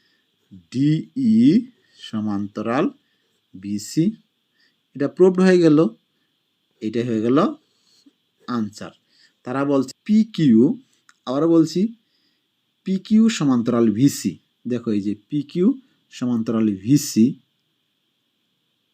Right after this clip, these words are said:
আর এখানে পি, এপি equal to X, এবং বিপি equal to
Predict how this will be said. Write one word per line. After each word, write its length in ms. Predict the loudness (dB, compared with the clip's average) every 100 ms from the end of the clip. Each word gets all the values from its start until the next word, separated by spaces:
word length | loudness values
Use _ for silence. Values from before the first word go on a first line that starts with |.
| _ _ _ _ _ _ _
আর 260 | -10 -8 -8 -12 _ -10
এখানে 280 | -6 -4 -4 -4 -8 _
পি, 160 | -2 0 0 -6 _ _ _ _ _ _ _ _ _ _ _ _ _ _ _ _ _ _ _ 2 4
এপি 200 | 2 -2
equal 220 | 0 0 2
to 60 | 2 0 0 0 0
X, 20 | -4 -18 _ -12
এবং 140 | -6 -4 -4 -2
বিপি 280 | -4 -2 -2
equal 220 | -2 0
to 60 | 2